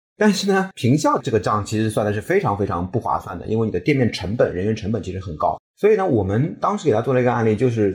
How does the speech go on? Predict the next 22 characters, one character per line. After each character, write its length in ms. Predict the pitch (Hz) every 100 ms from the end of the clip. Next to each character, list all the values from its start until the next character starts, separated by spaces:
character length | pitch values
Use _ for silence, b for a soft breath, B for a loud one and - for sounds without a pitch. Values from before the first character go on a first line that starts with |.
| -
整 140 | 104
个 100 | 98
把 160 | 170 85 -
店 160 | 190
面 240 | 165 160 117
的 260 | 98 - - -
陈 260 | 98 104
列 160 | 170 160
的 320 | 95 - -
布 120 | 196
局 240 | 143 - 80
啊， 200 | 95 - _ _ -
整 180 | 92
个 100 | 80
要 120 | 127 104
做 120 | 104
一 80 | 92
个 160 | 101
新 220 | 95 139
的 80 | 127
改 220 | 104 87
变。 200 | - 90